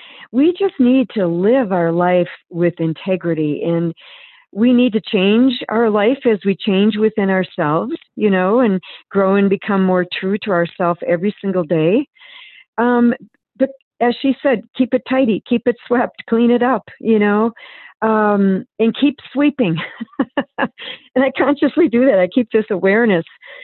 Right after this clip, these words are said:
um, of what other people may be going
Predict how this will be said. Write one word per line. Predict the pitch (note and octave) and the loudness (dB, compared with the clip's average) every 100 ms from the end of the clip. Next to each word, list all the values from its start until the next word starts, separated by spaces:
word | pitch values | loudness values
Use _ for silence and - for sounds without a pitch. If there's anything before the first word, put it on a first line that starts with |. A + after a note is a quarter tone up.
| - - - | -20 -12 -4
um, | G3+ F#3+ F#3 F3+ F3 E3 - | 0 0 0 2 0 -2 -4
of | G3 G3 F3+ - | -2 0 -2 -8
what | G#3+ G#3 G#3 G3 | -4 -2 0 0
other | G3+ G#3+ | 0 0
people | A3+ A3 G3+ | 0 0 2
may | F3+ F#3+ | 2 2
be | F3+ F#3 | 2 0
going | F3 F#3+ F#3 | 0 0 0